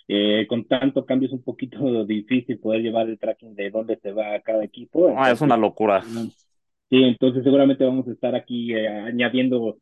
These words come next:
Speaker 1: este, equipos que estén agregándose a las com-, a las conferencias conforme estemos analizándolos. Y nada más, Gonz, antes de irnos a, a tu conferencia, que sé que estás ansioso por platicar,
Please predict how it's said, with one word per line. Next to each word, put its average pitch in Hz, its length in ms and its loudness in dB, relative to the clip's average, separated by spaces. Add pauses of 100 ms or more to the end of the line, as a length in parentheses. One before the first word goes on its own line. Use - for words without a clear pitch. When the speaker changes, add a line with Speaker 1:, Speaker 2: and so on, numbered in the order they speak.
(300)
Speaker 1:
este, 110 260 -4
equipos 120 500 -2
que 107 340 2
estén 117 440 -2
agregándose 110 580 -2
a - 40 -4
las 104 160 -6 (640)
com-, 113 240 2
a 110 100 2
las 107 140 2
conferencias 127 580 2
conforme 104 360 -4
estemos 113 280 -6
analizándolos. 135 720 0
Y - 20 2
nada 185 200 4
más, 180 260 2
Gonz, 143 440 -2
antes 131 280 -4
de 113 220 -6 (260)
irnos 131 380 4
a, 107 220 2
a 110 200 -4
tu 107 600 -2
conferencia, 120 760 2
que 107 120 -6
sé 113 140 -8
que 113 100 -6
estás - 240 -8
ansioso 117 360 -6
por 110 120 -6
platicar, 131 540 0